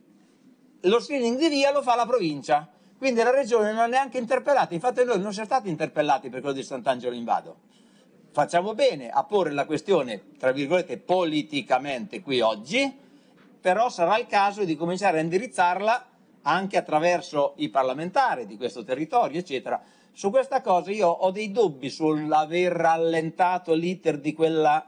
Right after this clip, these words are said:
proposta di legge in commissione, ma questo è un mio umile giudizio, mm, perché poteva essere invece uno stimolo proprio alla discussione, oltre a, a mettere qualche paletto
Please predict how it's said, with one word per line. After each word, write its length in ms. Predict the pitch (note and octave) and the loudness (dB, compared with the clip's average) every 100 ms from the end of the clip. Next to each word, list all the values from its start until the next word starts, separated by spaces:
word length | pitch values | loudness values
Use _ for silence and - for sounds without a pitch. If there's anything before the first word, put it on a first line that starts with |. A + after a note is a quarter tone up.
| _ | _
proposta 580 | - D#3 D#3 E3 E3 D3+ | -2 0 2 0 0 -4
di 140 | C#3+ | -2
legge 280 | D3+ E3+ C#3+ | 0 0 -2
in 80 | D3 | -6
commissione, 400 | D3+ D#3 C#3 C3+ | -4 -4 -2 -2
ma 80 | C3+ | 0
questo 220 | F3 D#3 | -2 -4
è 20 | |
un 80 | C3+ | -4
mio 260 | D3 D3+ C#3+ | 0 2 2
umile 260 | D3 C#3 | -2 -6
giudizio, 600 | B2+ C#3 C3+ G#2 B2+ A#2 - - - | -6 -6 -6 -6 -4 -4 -4 -20 -12
mm, 320 | E3+ F#3 F#3+ F#3+ - F3 | -8 -6 -6 -10 -14 -6
perché 440 | G#3+ G#3 B3 G3+ - | -4 0 2 2 0
poteva 440 | A#3 - B3 B3 | -2 2 4 4
essere 240 | C4 G#3 | 0 -2
invece 240 | G#3+ A#3+ G#3+ | 0 0 -2
uno 160 | A3 | -4
stimolo 380 | G3+ B3+ B3 G#3 | -4 -4 0 0
proprio 240 | A3 G#3+ G3+ | 2 2 0
alla 80 | |
discussione, 560 | G3+ F#3+ G#3+ E3 D3 D#3 | -2 -8 -8 -2 0 2
oltre 320 | G#3+ G#3+ G3+ | 0 0 0
a, 320 | F#3+ G3 F#3+ | 2 2 0
a 180 | - F#3 | 2 0
mettere 440 | G3 A3 A3 F#3+ F3 | 2 -2 -2 -4 0
qualche 360 | G3 G3 G#3 | 0 0 -6
paletto 680 | F3+ A#3 F3 F3 - A3+ A3+ | -2 0 0 -6 -2 -2 -2